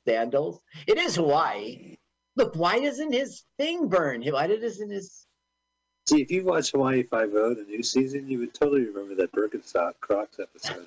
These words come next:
Speaker 1: <laughs> That's right. They got
Speaker 2: Yeah.
Speaker 1: the memo. The fax came in from
Speaker 2: The fax came in. It
Speaker 1: H Q.
Speaker 2: said,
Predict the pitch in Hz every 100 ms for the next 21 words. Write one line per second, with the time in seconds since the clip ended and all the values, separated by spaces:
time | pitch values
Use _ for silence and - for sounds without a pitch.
0 | _ _ - 175 - 151 139 113 143 143
1 | - 165 147 131 - - - - - -
2 | - 147 143 143 151 156 156 - 143 143
3 | - 131 143 - - 170 147 151 151 147
4 | 151 - 120 117 - _ 113 - 120 127
5 | - 143 120 120 123 123 131 165 170